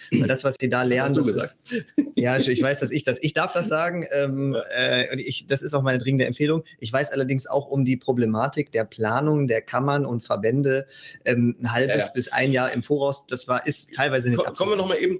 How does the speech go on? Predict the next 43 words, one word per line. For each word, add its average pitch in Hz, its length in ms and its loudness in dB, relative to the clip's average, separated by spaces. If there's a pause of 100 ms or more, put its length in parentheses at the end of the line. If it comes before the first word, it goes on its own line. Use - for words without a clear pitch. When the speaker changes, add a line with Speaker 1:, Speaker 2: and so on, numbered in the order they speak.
(140)
Speaker 2:
zurück. - 240 0
Du 165 80 0
hast 185 140 0
das 160 120 0
Stichwort 180 380 0
Consent 175 280 0
Management, 113 680 0
äh, - 20 0 (460)
er-, 117 200 0
erwähnt. 131 300 0
Du 170 80 -4
hattest 180 240 -4
vorhin 180 260 0
in 151 120 0
deinem, 147 280 0
äh, 127 140 0
Vortrag 170 340 -2
an - 140 -2
einer 190 220 0
Stelle 165 260 0
wunderbar 160 380 0
schon 156 120 -2
mal 147 100 2
das 135 160 0
Stichwort - 360 -2
Management 139 460 0
hervorgehoben. 104 560 -4
Und - 300 -16
das 120 140 0
wollte 160 200 0
ich, - 100 -6
äh, 135 220 2
vielleicht 147 260 -2
gerade 156 240 -2
noch 147 80 0
mal, 143 320 2
ähm, 127 140 2 (800)
den, 123 400 2
den, 98 560 2
äh, 110 680 0
Zuhörern 156 420 0
mit, 151 160 -2
äh, 123 480 -2